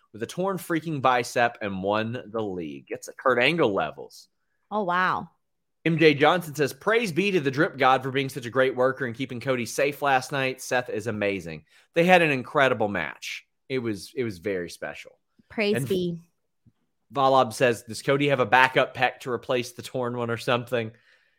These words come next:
Speaker 1: He ain't coming back by Money in the Bank. Maybe day one, twenty twenty-three, or the Rumble."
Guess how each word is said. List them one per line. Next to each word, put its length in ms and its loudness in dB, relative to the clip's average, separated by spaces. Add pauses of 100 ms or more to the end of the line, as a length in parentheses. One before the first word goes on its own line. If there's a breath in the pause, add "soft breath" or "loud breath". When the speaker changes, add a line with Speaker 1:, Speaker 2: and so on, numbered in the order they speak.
(220)
Speaker 1:
He 120 -2
ain't 140 0
coming 240 -2
back 220 4
by 100 2
Money 280 0
in 60 -4
the 60 -2
Bank. 360 0
Maybe 320 0
day 240 4
one, 440 0
twenty 280 -8
twenty-three, 640 -4
or 240 -2
the 120 -2
Rumble." 600 -4